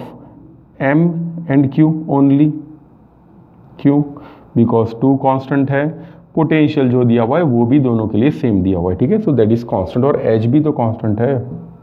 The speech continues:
ओके, so we can write lambda of alpha particle by lambda of proton will be, ये एम क्यू ऊपर आ जाएगा प्रोटॉन का, तो we can write this is root of mass of proton,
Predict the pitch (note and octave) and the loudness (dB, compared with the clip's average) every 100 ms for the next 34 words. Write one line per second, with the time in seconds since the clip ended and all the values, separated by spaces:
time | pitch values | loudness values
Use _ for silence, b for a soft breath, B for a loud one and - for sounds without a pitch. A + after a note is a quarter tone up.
0 | - - A2+ D#3 D3+ B B B B - | -16 -8 -2 0 -2 B B B B -6
1 | D#3+ D#3 E3 F3 C3+ A#2 C3+ - - - | 0 2 2 2 2 0 -2 -8 -16 -20
2 | B B - C3 B2 B2+ C3+ C#3+ E3+ - | B B -4 0 2 2 2 2 0 -4
3 | - - - - - - _ _ _ - | -14 -20 -20 -20 -20 -20 _ _ _ -20
4 | - - B2+ C3 C#3+ C#3+ C#3 C#3+ C#3 A#2+ | -20 -12 0 0 2 0 0 -2 0 0
5 | A2 A2+ B2+ B2+ C3+ C3 A#2+ A#2+ D#3 E3+ | -2 -4 -4 -2 -2 0 0 0 0 0
6 | D3 D3+ - C#3 A#2 - G#2 F#2+ A2+ C#3+ | -2 -2 -4 -2 -2 -2 -4 -4 -4 -8
7 | - - A#2 C#3 G#2+ G#2+ A#2 D#3 - - | -10 -4 0 2 2 2 0 -2 -6 -18
8 | - - b b b - C3 C3 B2 B2 | -20 -20 b b b -6 0 2 2 2
9 | D#3 C3 D#3 D3+ C#3+ C#3+ C#3 B2+ C3+ C3 | 2 2 2 2 2 0 0 -2 -2 -2
10 | C#3+ C#3+ C#3+ C3 B2+ B2+ C3 B2+ A#2+ A#2+ | -2 -2 -2 -2 -2 -2 -2 -2 -4 0
11 | C3 A#2+ B2 B2 C#3 C3+ A#2+ A2+ A#2 C3+ | 0 2 2 2 0 2 0 0 0 0
12 | D3 D3+ D3 C#3 D3+ G3 | -2 2 2 2 0 0